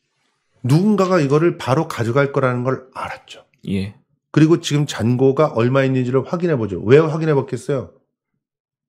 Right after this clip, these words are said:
Speaker 2: 살
Speaker 1: 그걸로,
Speaker 2: 수 있는.
Speaker 1: 그걸로 또
Speaker 2: 사야죠.
Speaker 1: 사야 되니까.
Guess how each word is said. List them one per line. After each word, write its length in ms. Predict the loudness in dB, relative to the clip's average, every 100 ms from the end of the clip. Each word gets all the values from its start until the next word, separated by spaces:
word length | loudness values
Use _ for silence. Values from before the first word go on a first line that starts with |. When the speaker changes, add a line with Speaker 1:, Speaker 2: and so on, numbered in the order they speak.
| _ _ _
Speaker 2:
살 80 | 0
Speaker 1:
그걸로, 180 | 2 4
Speaker 2:
수 60 | 4
있는. 220 | 4 -2 -18 _ _ _ _ _
Speaker 1:
그걸로 380 | 4 4 2 4
또 400 | 4 4 -2 -14
Speaker 2:
사야죠. 420 | -8 -6 -4 -6
Speaker 1:
사야 140 | -8 -10
되니까. 360 | -14 -20 -20